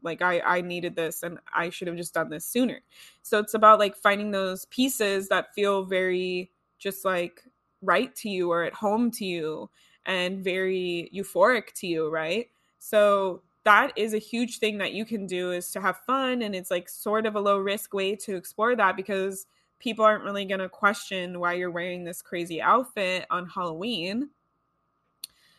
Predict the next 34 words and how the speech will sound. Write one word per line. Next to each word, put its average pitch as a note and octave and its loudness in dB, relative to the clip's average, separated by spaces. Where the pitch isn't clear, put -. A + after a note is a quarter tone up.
Um, A3 8
and A3 -2
then A#3 -2
the A3+ -4
other B3 2
piece B3+ -2
of A#3 -2
it A#3+ 2
is, A3+ 0
like, G3 0
kind A3+ 0
of A#3 -6
what G#3+ 0
I G#3 6
already G3+ 0
talked A3+ 2
about, G3+ 0
is, G3 -6
like, F3+ -4
the F#3+ -8
shadow A3 0
work, F#3+ -2
the, F3+ -4
the G3 -6
darkness, F#3+ -2
the G3 -4
working G#3 -6
with G3+ -8
spirits, G3 -4
the G3 -6
veil F#3+ 0
is G3 -4
thinning, E3 -8
right? F3 -8